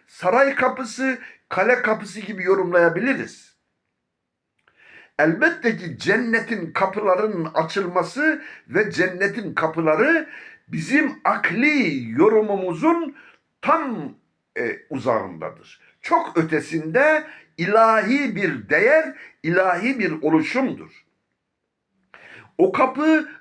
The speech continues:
nasıl bir kapıdır? Ancak biliyoruz ki zahiri kimlikle ifade edemeyeceğimiz, anlatamayacağımız,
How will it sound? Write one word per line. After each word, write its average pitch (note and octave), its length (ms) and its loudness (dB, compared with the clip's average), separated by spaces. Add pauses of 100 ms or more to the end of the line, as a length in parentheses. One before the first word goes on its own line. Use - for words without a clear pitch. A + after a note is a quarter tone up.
nasıl A3 600 0
bir B2 200 -2
kapıdır? - 680 -14 (760)
Ancak D4 520 0
biliyoruz C#4+ 560 0
ki D4 440 -2 (200)
zahiri A3+ 920 2
kimlikle A3+ 840 -2
ifade G3 500 2
edemeyeceğimiz, B3+ 1200 0 (360)
anlatamayacağımız, A#3+ 1300 2